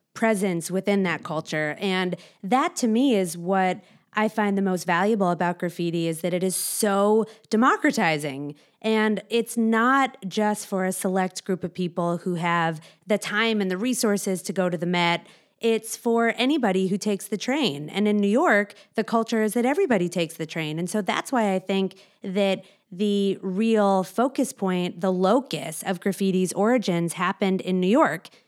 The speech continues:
And of course, cornbread is a notable example that happened in Philly, happened before,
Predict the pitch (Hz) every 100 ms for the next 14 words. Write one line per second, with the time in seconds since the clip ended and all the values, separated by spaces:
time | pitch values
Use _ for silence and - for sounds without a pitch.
0 | _ 214 214 302 208 165 - - 214 190
1 | 185 180 180 175 175 - _ 202 190 175
2 | 185 185 185 185 180 180 175 170 165 175
3 | 185 175 180 170 170 165 165 320 294 254
4 | 196 190 170 170 277 277